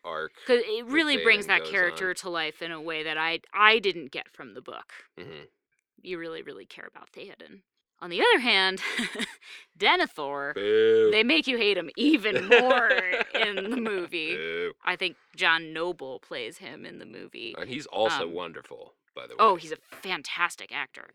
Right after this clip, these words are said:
Speaker 2: Absolutely.
Speaker 1: He's even great in that show, what was it, uh, Fringe?
Speaker 2: Yeah, that's
Speaker 1: Yeah,
Speaker 2: right.
Speaker 1: that was the only part of
Speaker 2: Yeah.
Speaker 1: that show that I enjoyed.
Speaker 2: Yeah, no, he was great on that show.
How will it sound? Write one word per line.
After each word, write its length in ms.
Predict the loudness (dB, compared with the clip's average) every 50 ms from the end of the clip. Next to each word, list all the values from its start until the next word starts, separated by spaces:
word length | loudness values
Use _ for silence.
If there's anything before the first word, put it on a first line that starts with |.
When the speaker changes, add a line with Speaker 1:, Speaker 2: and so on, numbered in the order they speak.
| -6
Speaker 2:
Absolutely. 560 | -6 -6 -6 -8 -14 -14 -14 -14 -14 -12 -12 -10
Speaker 1:
He's 100 | -8 -8
even 220 | -8 -8 -8 -6
great 220 | -4 -4 -4 -4 -4
in 100 | -8 -10
that 220 | -10 -10 -10 -12
show, 320 | -12 -10 -8 -8 -8 -8
what 160 | -8 -10 -12 -14
was 120 | -16 -16
it, 180 | -16 -16 -18 _ _ -20
uh, 140 | -20 -20 -20 -18
Fringe? 500 | _ -12 -10 -10 -10 -10 -12 -14 -10 -2
Speaker 2:
Yeah, 220 | 0 2 2 0 0 -6 _ _ _ -8
that's 220 | -8 -8 -6 -6
Speaker 1:
Yeah, 60 | -8
Speaker 2:
right. 140 | -8 -10 -12 _ -8
Speaker 1:
that 100 | -8 -6
was 120 | -6 -4
the 80 | -4 -4
only 240 | -4 -4 -4 -6 -6
part 200 | -6 -4 -4 -2
of 60 | -2
Speaker 2:
Yeah. 100 | -2 -2
Speaker 1:
that 80 | -4 -4
show 260 | -6 -6 -6 -6 -8
that 100 | -8 -8
I 100 | -8 -8
enjoyed. 420 | -8 -10 -12 -12 -12 -10 -6 -2
Speaker 2:
Yeah, 180 | -2 -2 -2 -2
no, 140 | -6 -10 -10
he 160 | -6 -6 -6
was 120 | -6 -6 -6
great 220 | -4 -2 -2 -2
on 100 | -4 -6
that 120 | -12 -14
show. 240 | -14 -14 -14 -14 -18